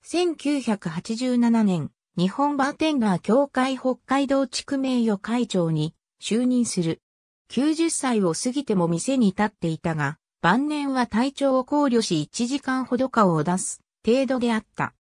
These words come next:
それでも店を去る際には居合わせた客すべてにお先に失礼しますと挨拶をするのが通例であった。二千十六年十一月四日、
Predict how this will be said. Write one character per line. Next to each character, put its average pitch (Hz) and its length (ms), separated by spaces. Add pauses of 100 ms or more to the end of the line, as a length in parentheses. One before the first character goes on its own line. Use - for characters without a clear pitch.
(320)
そ - 160
れ 294 120
で 339 120
も 277 140
店 226 300
を 247 80
去 262 160
る 247 100
際 254 220
に 196 160
は 147 80
居 143 100
合 190 100
わ 262 120
せ 202 140
た 156 220 (220)
客 190 220
す - 180
べ 285 140
て 208 160
に 180 220 (160)
お 151 60
先 262 300
に 285 120
失 - 240
礼 269 180
し - 160
ま 208 120
す - 140
と 233 100
挨 254 200
拶 208 360
を 170 60
す 175 180
る 226 120
の 208 120
が 147 160
通 220 280
例 233 180
で 202 200
あ 170 40
っ - 160
た。 151 200 (440)
二 185 140
千 311 320
十 262 240
六 277 260
年 220 260
十 165 220
一 247 240
月 226 300
四 190 260
日、 151 200